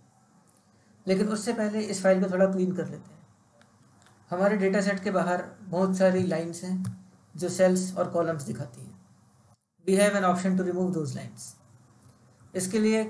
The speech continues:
click on view ribbon and grid lines को uncheck कर लीजिए।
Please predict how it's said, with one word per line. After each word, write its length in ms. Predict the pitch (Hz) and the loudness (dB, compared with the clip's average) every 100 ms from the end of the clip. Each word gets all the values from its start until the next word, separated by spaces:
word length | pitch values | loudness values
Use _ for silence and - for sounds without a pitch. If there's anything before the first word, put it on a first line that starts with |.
| - | -6
click 240 | 208 202 202 | -6 -2 0
on 120 | 185 180 | 0 2
view 100 | 190 | 2
ribbon 260 | 190 196 196 - - _ - - - - - - - 170 | 2 0 -2 -8 -18 _ -20 -10 -8 -8 -14 -16 -4 -2
and 260 | 170 147 - - 180 | -2 -4 -12 -6 0
grid 200 | 180 175 | 2 2
lines 240 | 170 170 | 0 -2
को 180 | - 170 | -4 -4
uncheck 360 | 170 165 180 185 | -4 -2 -2 -2
कर 120 | 180 | -2
लीजिए। 320 | 180 175 202 | -2 -4 -6